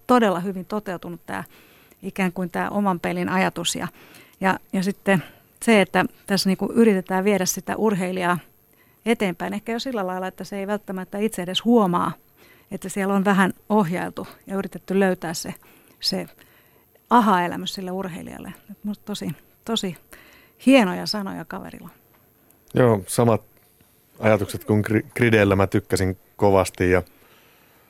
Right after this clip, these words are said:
Speaker 2: musta siinä haastattelupätkän alkupuolella, kun hän puhui tästä ympäristöstä, niin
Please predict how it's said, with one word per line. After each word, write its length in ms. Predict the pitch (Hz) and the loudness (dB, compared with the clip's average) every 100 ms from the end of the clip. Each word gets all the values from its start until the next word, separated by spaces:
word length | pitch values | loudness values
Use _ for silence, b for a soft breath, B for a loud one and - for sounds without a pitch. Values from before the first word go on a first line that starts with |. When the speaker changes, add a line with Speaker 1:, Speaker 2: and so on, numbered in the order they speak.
| b _ - | b _ -6
Speaker 2:
musta 240 | 101 110 | -4 0
siinä 260 | 110 107 110 - _ - | 2 4 2 -4 _ 0
haastattelupätkän 840 | 120 117 - 113 107 110 - 123 | 0 0 2 2 2 2 2 4
alkupuolella, 680 | 123 113 107 - 92 92 92 | 4 2 0 4 4 6 4
kun 180 | 101 98 | 2 2
hän 200 | 98 95 - | 2 -2 -6
puhui 160 | 101 | -4
tästä 220 | 101 - - | -2 -2 2
ympäristöstä, 840 | 120 107 92 87 80 - 87 90 | 4 4 4 2 0 -4 -6 -2
niin 140 | 87 | -2